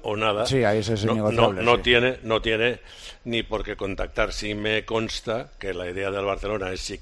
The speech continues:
Speaker 1: consigue llegar al uno a uno, que esa es la cuestión principal, porque el dinero de la cláusula parece que sí que podría hacerlo frente, otra cosa es en qué condiciones. En las, si no tiene el uno a uno, es, eh, va a ser imposible. Y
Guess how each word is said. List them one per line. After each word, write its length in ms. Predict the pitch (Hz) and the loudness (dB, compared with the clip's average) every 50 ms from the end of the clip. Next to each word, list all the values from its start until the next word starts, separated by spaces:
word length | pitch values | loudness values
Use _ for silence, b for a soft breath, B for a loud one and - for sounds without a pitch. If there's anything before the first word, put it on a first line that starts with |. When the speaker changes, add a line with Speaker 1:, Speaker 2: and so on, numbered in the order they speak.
| - - | -14 -6
Speaker 1:
consigue 640 | - 117 107 101 98 95 - - 143 135 113 110 107 | 0 0 0 0 -2 -6 -8 -6 -4 -2 -2 0 0
llegar 260 | 98 98 104 107 98 | 0 0 0 0 0
al 120 | 98 98 | 0 -2
uno 200 | 104 101 98 95 95 | -2 -4 -4 -2 -2
a 40 | |
uno, 340 | 98 104 104 95 92 87 85 - B B B B B B B B | -2 -2 -2 -4 -6 -8 -10 -14 B B B B B B B B
que 120 | - - 104 | -8 -8 -6
esa 200 | 95 - 104 95 | -6 -4 -6 -6
es 80 | 87 | -4
la 120 | 92 95 92 | -6 -6 -6
cuestión 360 | - 95 82 - 107 98 92 | -6 -8 -8 -6 -6 -6 -6
principal, 460 | 95 92 87 85 90 - 113 113 98 - | -6 -8 -8 -8 -6 -2 0 0 0 -2
porque 500 | 92 90 - 90 87 87 90 92 95 90 | -8 -10 -10 -10 -10 -10 -10 -10 -10 -10
el 160 | 87 90 90 | -12 -12 -10
dinero 260 | 82 101 95 98 98 101 | -10 -6 -4 -2 -2 -2
de 60 | 101 | -2
la 100 | 98 92 | -2 -4
cláusula 380 | 85 101 98 90 - 90 92 85 | -4 -6 -8 -8 -8 -10 -12 -8
parece 380 | - 95 92 92 - 98 90 85 - - - | -6 -8 -8 -6 -8 -10 -10 -10 -12 -16 -12
que 140 | - 98 90 | -12 -12 -10
sí 280 | - - 107 104 90 - B B B B B B B B | -10 -8 -8 -8 -8 -10 B B B B B B B B
que 140 | - - 95 | -8 -8 -8
podría 380 | - 92 92 90 92 98 95 92 | -6 -6 -8 -6 -4 -4 -4 -4
hacerlo 300 | - - 101 92 101 95 | -4 -6 -6 -6 -6 -6
frente, 320 | - 104 104 104 95 113 | -4 -4 -6 -4 -4 -4
otra 240 | 110 98 - 95 92 | -4 -4 -6 -8 -8
cosa 400 | - 98 90 - - 101 104 104 - - | -8 -8 -10 -8 -8 -8 -8 -10 -12 -14
es 300 | 107 101 95 95 - - | -12 -12 -12 -12 -12 -10
en 160 | 95 90 85 | -10 -10 -10
qué 180 | - - 92 85 | -8 -8 -8 -8
condiciones. 600 | - 90 90 82 - - 107 107 98 92 82 76 | -8 -12 -12 -12 -12 -10 -10 -8 -8 -8 -10 -12
En 80 | 82 | -14
las, 140 | 87 85 85 - - B B B | -14 -16 -16 -16 -18 B B B
si 200 | B - - 98 | B -12 -10 -6
no 140 | 92 98 98 | -4 -4 -4
tiene 260 | 92 101 101 101 98 | -2 -2 -2 -2 -2
el 60 | 98 98 | -4 -4
uno 220 | 98 98 101 98 | -4 -6 -4 -2
a 80 | 98 98 | -2 -2
uno, 320 | 101 104 104 104 120 - B B B B B B B _ | -2 -4 -4 -6 -6 -8 B B B B B B B _
es, 500 | - 101 101 95 92 90 87 - - - 120 | -10 -8 -6 -6 -6 -6 -8 -10 -12 -12 -12
eh, 400 | 107 98 92 87 90 92 - - 95 | -10 -10 -10 -10 -12 -12 -12 -12 -10
va 80 | 95 95 | -10 -10
a 20 | |
ser 180 | 92 - 104 98 | -8 -8 -8 -8
imposible. 600 | 90 90 85 - 87 85 - 107 92 85 82 80 - B B B B B B B B B | -8 -10 -10 -10 -10 -8 -8 -8 -10 -10 -12 -14 -16 B B B B B B B B B
Y 920 | - 110 101 95 95 92 90 92 90 87 87 90 87 85 90 - 92 - | -16 -12 -12 -10 -10 -10 -10 -10 -10 -10 -12 -12 -12 -14 -14 -14 -16 -18